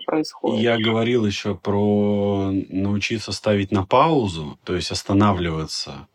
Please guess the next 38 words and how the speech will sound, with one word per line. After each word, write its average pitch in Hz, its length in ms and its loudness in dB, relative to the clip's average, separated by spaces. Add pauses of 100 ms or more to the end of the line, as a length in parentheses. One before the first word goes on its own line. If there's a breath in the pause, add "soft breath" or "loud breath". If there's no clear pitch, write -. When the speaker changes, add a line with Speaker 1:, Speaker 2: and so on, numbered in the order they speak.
(120)
Speaker 2:
Помнишь, 139 260 0
я 101 60 -2
пример 98 340 -2
приводил, 95 400 -2
когда 90 400 -2
я 90 160 -2
прям 92 240 -2
почувствовал, 95 480 -4
как - 180 -6
меня 95 260 2
захлестнула 92 760 2
вот 85 160 -6
эта 85 180 -8
волна, 92 460 0
и 104 160 -4
меня 101 260 2
как 101 200 -6
будто 110 260 -2
несло. 104 720 2 (180)
Я 127 420 6
в - 80 -4
тот 120 200 -2
момент 123 320 2
потерял 107 420 4
реально 107 320 4
контроль, 92 540 2
то 82 100 -6
есть 80 220 -4
меня 98 220 2
настолько 107 520 -2
захлестывала 92 720 -2
вот 80 220 -6
эта 87 180 -8
тревога 104 600 2
и 87 180 -4
паника 92 500 2
даже, 71 360 -10 (120)
что 113 840 0